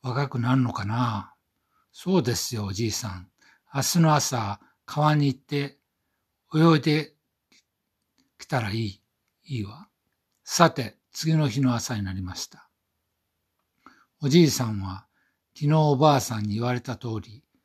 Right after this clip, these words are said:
森の向こうの川に行くことにしました。出かけるとき、おじいさんはおばあさんに言いました。「私もおばあさんみたいに、二十歳くらいになって帰ってくるから、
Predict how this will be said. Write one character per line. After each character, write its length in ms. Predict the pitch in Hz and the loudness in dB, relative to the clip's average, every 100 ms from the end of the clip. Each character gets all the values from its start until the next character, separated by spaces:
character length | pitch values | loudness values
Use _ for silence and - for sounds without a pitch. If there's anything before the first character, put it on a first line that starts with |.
| _ _ _ _ | _ _ _ _
森 260 | 135 143 151 | 0 2 4
の 160 | 165 151 | 4 4
向 140 | 143 | 0
こ 180 | 147 135 | 2 2
う 40 | |
の 340 | 131 123 127 - | 4 2 0 -10
川 240 | - 143 139 | -8 -2 0
に 140 | 120 | 0
行 100 | 101 | -2
く 20 | |
こ 120 | - 117 | -10 -10
と 100 | 110 | -8
に 80 | 113 | -8
し 160 | - | -8
ま 80 | 101 | -12
し 120 | - | -14
た。 260 | - - - _ _ _ _ _ _ _ - | -16 -20 -20 _ _ _ _ _ _ _ -4
出 120 | 143 | 0
か 160 | 160 117 | 2 2
け 100 | 147 | 4
る 140 | 131 | 2
と 100 | 127 | -2
き、 160 | 110 - | -8 -6
お 100 | 110 | -4
じ 160 | 117 131 | -2 -2
い 40 | |
さ 180 | - 113 | -2 -4
ん 140 | 101 | -4
は 100 | 98 | -4
お 80 | 104 | -2
ば 140 | 131 | 0
あ 40 | 117 | 0
さ 220 | - 107 | -4 -8
ん 60 | 92 | -8
に 140 | 98 - _ _ _ _ _ | -10 -14 _ _ _ _ _
言 160 | 135 | -2
い 40 | 127 | -2
ま 120 | 120 | -2
し 100 | - | -6
た。 220 | - - _ _ - - _ | -12 -20 _ _ -20 -20 _
「私 380 | - 131 151 - | -12 -2 0 0
も 160 | 151 143 | 0 2
お 60 | |
ば 160 | 139 160 | 4 4
あ 40 | |
さ 140 | 139 123 | 4 -2
ん 120 | 117 | -4
み 40 | |
た 220 | 110 127 113 | -6 -6 -4
い 20 | |
に、 320 | 101 98 98 _ _ _ _ _ _ _ _ _ _ | -4 -6 -10 _ _ _ _ _ _ _ _ _ _
二 120 | - | -12
十 160 | 160 165 | 0 0
歳 120 | - | 0
く 100 | - | -2
ら 140 | 151 139 | 0 2
い 60 | |
に 40 | 127 | 4
な 120 | 123 | 2
っ 60 | - | -2
て 140 | 104 | -10
帰 100 | 127 | -8
っ 80 | 123 | -6
て 100 | 113 | -8
く 80 | 104 | -10
る 80 | 98 | -8
か 160 | 104 | -8
ら、 240 | 101 - | -10 -14